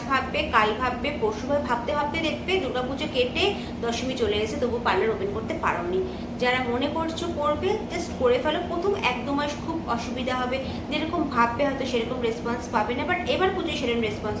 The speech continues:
পাবে না, কিন্তু ব-, আগামী বছর পুজো আসার সময় কিন্তু already তোমরা এক বছরের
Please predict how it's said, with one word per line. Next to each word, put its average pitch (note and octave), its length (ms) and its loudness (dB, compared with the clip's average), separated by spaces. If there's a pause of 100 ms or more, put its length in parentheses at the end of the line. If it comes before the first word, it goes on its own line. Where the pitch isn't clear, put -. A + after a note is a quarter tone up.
পাবে A3+ 180 -2
না, D#4+ 120 0
কিন্তু D4+ 180 -4
ব-, A#3 120 0 (440)
আগামী D4+ 320 4
বছর E4 260 4
পুজো B3 140 2 (100)
আসার A#3 240 -2
সময় A#3 220 0
কিন্তু - 140 -2 (180)
already A3 340 2 (100)
তোমরা A#3+ 220 2 (200)
এক G3+ 60 0 (140)
বছরের C#4 320 0